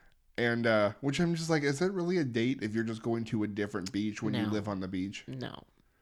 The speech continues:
Speaker 2: That was really nothing.
Speaker 1: Yeah.
Speaker 2: What they did.
Speaker 1: It'd be like if I lived on a beach and I decided to go on vacation to a different beach. It's not that
Speaker 2: Yeah.
Speaker 1: interesting. It's the same thing that I'm,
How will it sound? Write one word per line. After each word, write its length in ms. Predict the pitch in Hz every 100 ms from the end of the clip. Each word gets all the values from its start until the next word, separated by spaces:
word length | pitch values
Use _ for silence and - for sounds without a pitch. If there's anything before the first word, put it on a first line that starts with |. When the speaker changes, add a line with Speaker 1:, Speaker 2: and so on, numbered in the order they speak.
| _ _ _ _ _ -
Speaker 2:
That 140 | 180 190
was 160 | 202
really 220 | 165 160
nothing. 720 | 151 135 131 120 - 60 - 139 - -
Speaker 1:
Yeah. 240 | 110 95 -
Speaker 2:
What 180 | 170 135
they 100 | 113
did. 380 | 117 73 82 -
Speaker 1:
It'd 180 | 143 139
be 80 | 156
like 120 | 151
if 100 | 139
I 60 | 143
lived 200 | 147 139
on 100 | 131
a 20 |
beach 260 | 117 127 117
and 80 | 113
I 40 |
decided 340 | 113 127 117 113
to 60 |
go 140 | 113 123
on 100 | 117
vacation 460 | 113 127 107 110
to 160 | 113 110
a 40 |
different 380 | 107 110 104 95
beach. 220 | 95 92
It's 140 | 135 240
not 120 | 226
that 120 | 190
Speaker 2:
Yeah. 80 | 135
Speaker 1:
interesting. 360 | 127 131 135
It's 100 | 180
the 80 | 185
same 200 | 180 185
thing 100 | 185
that 80 | 185
I'm, 240 | 180 185